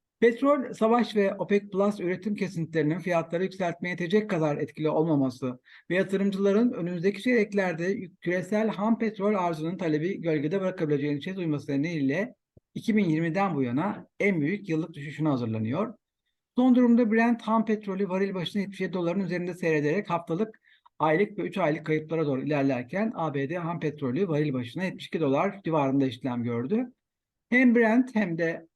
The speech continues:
A B D ham petrolü yılbaşından bu yana yüzde ona yakın değer kaybetmiş durumda. Daha kapsamlı Bloomberg emtia göstergesi de yılbaşından bu yana yüzde on ikiye yakın geriledi.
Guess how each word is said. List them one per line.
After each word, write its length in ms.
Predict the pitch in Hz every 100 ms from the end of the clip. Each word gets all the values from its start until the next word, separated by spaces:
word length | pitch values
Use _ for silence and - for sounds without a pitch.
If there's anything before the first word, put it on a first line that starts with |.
| _ -
A 160 | 180
B 180 | 180 175
D 80 | 208
ham 240 | 190 208
petrolü 360 | 202 185 156 139
yılbaşından 680 | 160 170 147 - 143 131 151
bu 60 |
yana 260 | 180 143 196
yüzde 300 | 202 165 233
ona 260 | - 220
yakın 420 | 233 202 156 127 -
değer 260 | 156 143 131
kaybetmiş 500 | 131 123 123 - -
durumda. 560 | 127 120 139 214 220 _ _ -
Daha 220 | 214 220
kapsamlı 500 | 214 202 196 170 160
Bloomberg 420 | 170 175 160 160
emtia 380 | 160 156 175 185
göstergesi 680 | 160 151 156 135 131 120 135
de 240 | 233 269 _ _
yılbaşından 640 | 208 233 185 143 151 139 151
bu 40 |
yana 200 | 160 180
yüzde 240 | 220 170
on 120 | 220 220
ikiye 320 | 208 180 151
yakın 320 | 127 123 113 -
geriledi. 560 | 143 127 117 147 247